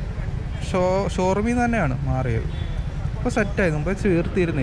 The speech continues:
ഇത് കേട്ടോ. ഇപ്പം ബാറ്ററിയൊക്കെ കുറച്ചും കൂടി നല്ല രീതിയിൽ നിൽക്കുന്നുണ്ട് ചാർജ്. പിന്നെ അത് റെഡിയാക്കിയപ്പോഴാണ് ഇത്, ഇതിൻ്റെ ബാക്ക് ഗ്ലാസ് ആയിരുന്നു കേട്ടോ. അവർ ഇത് ഒട്ടിക്കാൻ ഹീറ്റ് ചെയ്ത സമയത്താണ് കണ്ട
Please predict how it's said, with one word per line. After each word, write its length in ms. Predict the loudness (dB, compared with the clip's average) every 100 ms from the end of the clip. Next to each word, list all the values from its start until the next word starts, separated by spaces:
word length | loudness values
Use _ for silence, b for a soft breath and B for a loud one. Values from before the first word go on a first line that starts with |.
| 0
ഇത് 80 | 0
കേട്ടോ. 180 | -2 -4 -4 -4 -4 -4
ഇപ്പം 160 | 0 2
ബാറ്ററിയൊക്കെ 500 | 2 0 0 0 0 0 -2
കുറച്ചും 280 | -2 -2 -2
കൂടി 160 | 0 -2 -4 -6 -4 -4 -2
നല്ല 140 | 0 0 2
രീതിയിൽ 200 | 0 0
നിൽക്കുന്നുണ്ട് 380 | -2 -2 0 0 0
ചാർജ്. 340 | 0 0 -2 -4 -6 B B B -4 -2
പിന്നെ 240 | 0 2 4 4
അത് 80 | 4
റെഡിയാക്കിയപ്പോഴാണ് 680 | 4 4 2 2 2 2 2 2
ഇത്, 80 | 2
ഇതിൻ്റെ 220 | 2 0 2
ബാക്ക് 240 | 0 0 -2
ഗ്ലാസ് 300 | 0 0 0 0
ആയിരുന്നു 240 | 0 0
കേട്ടോ. 160 | 0 2 2
അവർ 140 | 2 0 0 0
ഇത് 80 | 0 0
ഒട്ടിക്കാൻ 400 | -2 -2 -2 -2 0
ഹീറ്റ് 260 | -2 -2 2
ചെയ്ത 180 | 2 2 2
സമയത്താണ് 400 | 2 2 2 2
കണ്ട 120 | 2